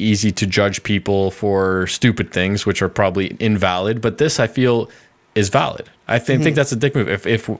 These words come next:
Speaker 1: I was streaming and I was making half a million a month and somebody killed me, I would, I'd be happy for that person. May-, shit, I might even send him a T-shirt or something, right? You're making half a million dollars.
Speaker 2: Yeah.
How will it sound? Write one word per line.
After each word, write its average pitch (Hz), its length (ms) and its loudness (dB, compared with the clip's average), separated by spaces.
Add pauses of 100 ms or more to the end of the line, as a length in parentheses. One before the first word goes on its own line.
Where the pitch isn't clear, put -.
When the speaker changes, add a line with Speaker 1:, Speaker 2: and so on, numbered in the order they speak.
Speaker 1:
I 117 140 2
was 135 120 -2
streaming 120 440 0
and 104 80 0
I 110 140 0
was 104 180 -2
making 101 300 -2
half 101 220 -2
a 107 40 -4
million 98 260 0
a 92 40 0
month 90 240 -2
and - 80 -6
somebody 104 280 0
killed 101 240 -2
me, 113 140 0 (420)
I 101 140 2
would, 104 200 -2 (380)
I'd 107 120 2
be 104 100 0
happy 101 320 -4
for 92 160 -6
that 82 120 -2
person. 139 260 -6
May-, 139 140 0
shit, - 320 0
I 98 40 0
might 110 160 0
even 107 140 0
send 107 200 0
him 101 80 0
a 92 40 -2
T-shirt 90 420 -2
or 87 40 -2
something, 78 320 -2
right? 107 180 2
You're 127 120 -2
making 123 240 -2
half 113 240 -2
a - 20 -6
million 101 260 -2
dollars. 92 280 -2
Speaker 2:
Yeah. 123 160 -2